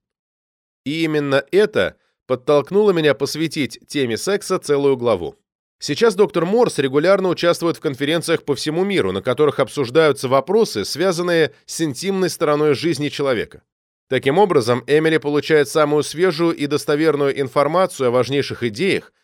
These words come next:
инициативах и продуктах, относящихся к сфере сексологии, а затем помогает женщинам правильно использовать все эти новации, обучая их всё более и более эффективно управлять энергией собственного желания.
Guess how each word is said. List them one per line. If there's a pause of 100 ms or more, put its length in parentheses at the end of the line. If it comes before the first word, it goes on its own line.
(140)
инициативах
и
продуктах, (260)
относящихся
к
сфере (140)
сексологии, (380)
а
затем
помогает
женщинам
правильно
использовать
все
эти
новации, (400)
обучая
их
всё
более
и
более
эффективно
управлять (340)
энергией (160)
собственного
желания.